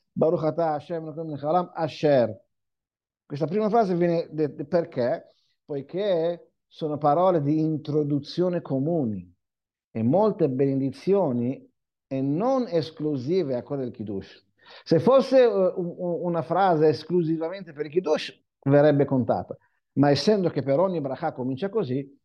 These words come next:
allora non viene calcolata. Perciò il, la vera, le vere, la, il succo del Kiddush è trentacinque prima e trentacinque dopo. Pertanto si inizia a contare dalla parola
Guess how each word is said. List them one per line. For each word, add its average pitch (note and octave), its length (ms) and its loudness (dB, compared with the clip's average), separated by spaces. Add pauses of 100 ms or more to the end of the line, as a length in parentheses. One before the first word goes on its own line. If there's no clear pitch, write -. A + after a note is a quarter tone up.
(220)
allora C#3 280 2
non G#3 500 4
viene D3 320 -2
calcolata. A2+ 600 -6
Perciò C#3+ 580 2 (120)
il, D3 220 2
la C#3+ 160 4
vera, D3 560 -2 (260)
le C3+ 200 -8
vere, D3 480 -2
la, A2 100 -8
il G#2 220 -12
succo A#3 360 0
del F3 180 2
Kiddush A3 420 -2
è F3+ 260 2 (160)
trentacinque G3+ 680 -2
prima E3+ 380 -4
e D#3 120 -6
trentacinque B2+ 840 -2
dopo. F2+ 420 -4 (240)
Pertanto C3 920 0 (280)
si - 180 -10
inizia C#3+ 280 -2
a - 20 -2
contare B2+ 560 0
dalla C3 280 -2
parola E3 600 -4